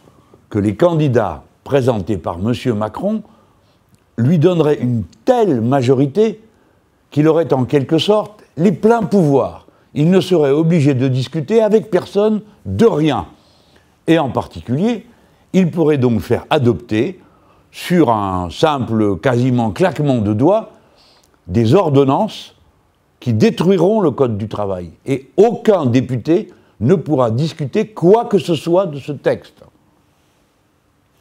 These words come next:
Il a prévu aussi de faire passer dans le droit commun les dispositions de l'état d'urgence, c'est-à-dire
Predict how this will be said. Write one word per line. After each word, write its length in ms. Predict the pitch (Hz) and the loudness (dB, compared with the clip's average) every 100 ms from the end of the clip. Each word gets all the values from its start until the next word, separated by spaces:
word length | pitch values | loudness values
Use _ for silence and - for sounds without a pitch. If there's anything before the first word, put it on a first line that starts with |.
| _ - | _ -4
Il 140 | 135 | 0
a 60 | 123 | 0
prévu 360 | 107 120 104 | 0 0 0
aussi 500 | 110 117 151 233 233 - - _ - | 0 0 0 0 0 -6 -20 _ -4
de 140 | 92 | 0
faire 320 | 147 - 151 - | 2 2 -2 0
passer 340 | 170 - 143 | -2 0 0
dans 180 | 110 104 | 0 0
le 100 | 101 | -2
droit 320 | 107 170 196 | 2 2 2
commun 420 | 151 127 170 226 - _ _ _ _ _ _ _ _ _ - | 2 2 0 -2 -10 _ _ _ _ _ _ _ _ _ -6
les 240 | 110 135 | 2 2
dispositions 1000 | 113 135 - 127 107 104 - 190 233 233 - _ _ _ _ _ _ _ - | 2 -2 -2 -2 0 -2 -2 0 0 -2 -8 _ _ _ _ _ _ _ -6
de 160 | 95 | 0
l'état 320 | 127 151 208 | 2 4 2
d'urgence, 520 | 196 175 139 131 95 - | 4 2 2 -2 -4 -8
c'est-à-dire 480 | 90 135 185 240 | -2 2 4 2